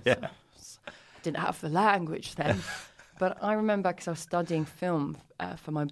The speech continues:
Speaker 2: B A
Speaker 1: Mm.
Speaker 2: at Bristol, and we
Speaker 1: Right.
Speaker 2: remem-, we had to watch lots of different films during the week in this old cinema room, which we'd all fall asleep in 'cause we would all be really hungover.
Speaker 1: Mm.
Speaker 2: And they put Dancer at the Dark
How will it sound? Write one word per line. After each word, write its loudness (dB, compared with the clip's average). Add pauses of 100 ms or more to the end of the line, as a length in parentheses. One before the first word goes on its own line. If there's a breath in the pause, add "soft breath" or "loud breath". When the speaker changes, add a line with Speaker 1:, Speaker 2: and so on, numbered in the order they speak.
(100)
Speaker 2:
B 0
A -2
Speaker 1:
Mm. 2
Speaker 2:
at -2
Bristol, -8
and -6
we 2
Speaker 1:
Right. 0 (100)
Speaker 2:
remem-, -4
we -4
had -6
to -6
watch -8
lots -10
of -20
different -16
films -4
during -6
the -4
week -4
in -6
this -4 (380 soft breath)
old -2
cinema 2
room, 2
which -8
we'd -6
all 0
fall -4
asleep -4
in -4
'cause -14
we -6
would -2
all -2
be -8
really -4
hungover. 0
Speaker 1:
Mm. 0 (720)
Speaker 2:
And 2
they 2
put -6
Dancer 0
at 0
the -2
Dark 0